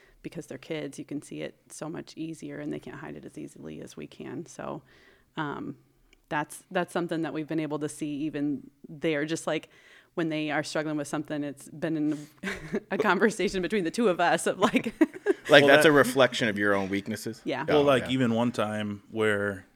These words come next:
Speaker 3: uh, I'm interjecting with stories. 'Cause
Speaker 1: Oh,
Speaker 3: that's, I'm
Speaker 1: good.
Speaker 3: good at that.
Speaker 1: I'm glad.
Speaker 3: You're good at the content.
Speaker 1: <laughs>
Speaker 3: Like, I'm good at
Speaker 1: Whatever.
Speaker 3: the stories.
Speaker 2: So listen when Kelsey's
Speaker 3: Listen when
Speaker 2: talking.
Speaker 3: Kelsey's, and you can check out a little
Speaker 2: Yeah.
Speaker 3: bit when I'm talking. Uh, that's pretty much how everything goes there.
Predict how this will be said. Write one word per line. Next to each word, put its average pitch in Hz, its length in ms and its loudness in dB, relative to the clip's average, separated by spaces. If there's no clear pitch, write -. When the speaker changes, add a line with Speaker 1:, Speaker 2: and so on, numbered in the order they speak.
Speaker 3:
uh, 101 360 -6
I'm 110 120 -6
interjecting 101 520 -8
with 101 100 -12
stories. - 460 -10
'Cause 220 100 2
Speaker 1:
Oh, 208 140 2
Speaker 3:
that's, - 180 -6
I'm - 120 2
Speaker 1:
good. 202 100 4
Speaker 3:
good - 40 2
at 170 80 -4
that. - 100 0
Speaker 1:
I'm 233 240 2
glad. 185 340 0
Speaker 3:
You're 143 240 6
good 156 220 6
at 123 120 8
the 107 60 2
content. - 720 4
Speaker 1:
<laughs> - 40 0
Speaker 3:
Like, 98 320 0
I'm 107 180 2
good 104 100 2
at - 160 2
Speaker 1:
Whatever. - 80 -4
Speaker 3:
the - 60 2
stories. - 420 -6
Speaker 2:
So 165 220 6
listen 165 680 6
when 127 240 4
Kelsey's 139 320 6
Speaker 3:
Listen 185 220 10
when 180 80 12
Speaker 2:
talking. - 100 8
Speaker 3:
Kelsey's, 117 520 8
and 123 140 4
you 127 60 4
can 127 140 2
check 110 260 4
out 104 60 4
a 101 60 4
little 139 200 6
Speaker 2:
Yeah. 110 80 8
Speaker 3:
bit 104 80 2
when 104 80 2
I'm 98 180 0
talking. 98 380 -2
Uh, 104 260 2
that's 113 180 0
pretty 104 180 -2
much 101 200 -2
how 101 260 -2
everything 101 380 -4
goes 69 220 -6
there. 78 220 -6